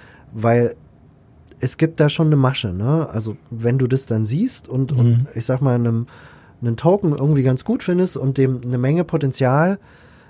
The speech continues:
Speaker 1: äh, hinzusprichst, dann ist es halt so, äh, dass dich fomo leicht in so eine, in so eine, äh, Haltung bringt, gewisse Sachen zu übersehen. Und genau dann müsst ihr, gen-,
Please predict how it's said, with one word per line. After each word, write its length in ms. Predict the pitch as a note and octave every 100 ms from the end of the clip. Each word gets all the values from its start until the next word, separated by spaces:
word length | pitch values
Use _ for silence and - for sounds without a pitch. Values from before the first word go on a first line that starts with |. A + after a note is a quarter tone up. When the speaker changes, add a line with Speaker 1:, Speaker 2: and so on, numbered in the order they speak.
| - -
Speaker 1:
äh, 380 | C3+ C3 C3 C3+ - - - _ - _ _ - -
hinzusprichst, 800 | C#3 C#3+ F3 F#3+ - F3 - - -
dann 340 | C3+ C#3+ C3 - _ _ _ -
ist 200 | D#3 F#3+
es 140 | F3+
halt 200 | D3+ C#3+
so, 380 | C#3+ C#3+ D3+ D3
äh, 380 | A2 B2 A#2+ A#2+ - - -
dass 220 | C3+ -
dich 260 | B2+ -
fomo 800 | - - E3 E3 E3+ D#3 D#3+ E3 - - - - - -
leicht 840 | A#2 A#2 B2+ D#3 G3+ - - - - - - - - - - -
in 200 | C3+ C3
so 100 | C3
eine, 320 | C3 B2 - -
in 180 | A#2+ A#2
so 120 | A#2
eine, 480 | A#2+ A#2+ A2+ G#2 A2
äh, 40 | -
Haltung 460 | - D3+ E3 D#3+
bringt, 420 | C#3+ C3+ D3+ -
gewisse 320 | B2+ C3 C#3+ A#2
Sachen 300 | B2 - B2
zu 140 | B2+
übersehen. 560 | A#2+ G#2+ G2+ A#2 A2+ G#2+ - - - -
Und 160 | B2+ -
genau 320 | C3 C3 E3
dann 460 | D3+ C#3+ D#3 A2 A#2
müsst 300 | B2 C3 -
ihr, 140 | G#2 G#2 -
gen-, 180 | B2+